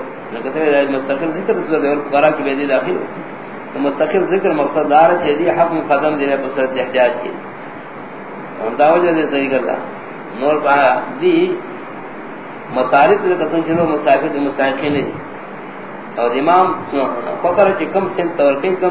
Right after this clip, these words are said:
سمت نور کئی۔ تو طور کون تو ضروری میں نہیں۔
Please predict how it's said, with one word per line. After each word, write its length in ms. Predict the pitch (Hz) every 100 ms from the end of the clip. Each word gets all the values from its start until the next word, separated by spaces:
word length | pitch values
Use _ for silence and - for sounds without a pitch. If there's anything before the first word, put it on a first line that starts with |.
| 165
سمت 200 | 160 143
نور 260 | 135 156 151
کئی۔ 160 | 123 - - - - - - - - -
تو 140 | - 196
طور 240 | 170 165
کون 260 | 147 156 170
تو 100 | 156
ضروری 380 | 139 139 143 156
میں 160 | 151 151
نہیں۔ 140 | 113